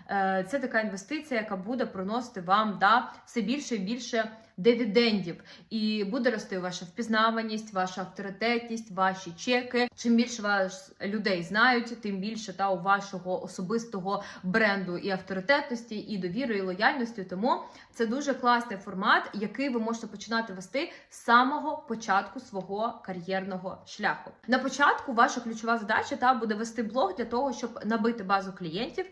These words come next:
і продавати, е, з Instagram-сторінки. А далі ви вже зможете шукати через блог, е, команду,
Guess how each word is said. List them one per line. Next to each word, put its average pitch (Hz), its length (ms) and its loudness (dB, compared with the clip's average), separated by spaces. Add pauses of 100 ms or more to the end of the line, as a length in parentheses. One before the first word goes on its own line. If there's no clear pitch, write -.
(180)
і 277 120 0
продавати, 226 640 2
е, 202 260 0
з 185 180 -12
Instagram-сторінки. 202 1080 -4 (340)
А 202 120 2
далі 339 320 8
ви 240 160 2
вже 214 300 0
зможете 208 800 0
шукати 196 600 0
через 208 240 -8
блог, 214 560 -4 (240)
е, 185 320 4
команду, 214 800 2